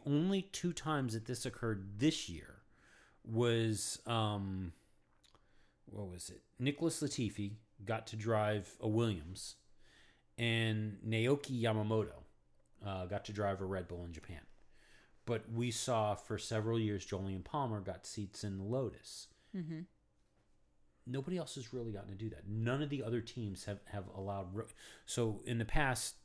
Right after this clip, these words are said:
Speaker 1: Lando Norris, Antonio Giovinazzi, and George Russell all got the opportunity. Didn't happen this year. So trying to get more opportunities to develop the,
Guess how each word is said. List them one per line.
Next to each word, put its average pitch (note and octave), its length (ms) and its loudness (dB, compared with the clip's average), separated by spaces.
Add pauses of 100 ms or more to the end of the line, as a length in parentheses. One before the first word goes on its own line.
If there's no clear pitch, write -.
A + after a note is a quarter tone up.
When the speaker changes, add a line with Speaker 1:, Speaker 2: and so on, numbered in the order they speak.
Speaker 1:
Lando A2 220 2
Norris, B2+ 420 4
Antonio A2 400 0
Giovinazzi, G#2 640 -2
and G2 100 -2
George F#2+ 180 -2
Russell C#3+ 360 4
all G2 120 -2
got F#2+ 180 -4
the F#2+ 80 -6
opportunity. G2 540 -6 (480)
Didn't C3+ 200 -6
happen G#2+ 320 -4
this - 200 -16
year. - 80 -20 (1120)
So A2 600 2
trying C3 380 0
to C3 60 -2
get B2 240 -2
more A2+ 220 0
opportunities G2+ 640 -4
to G2 60 -6
develop F#2 420 -4
the, F2 120 -8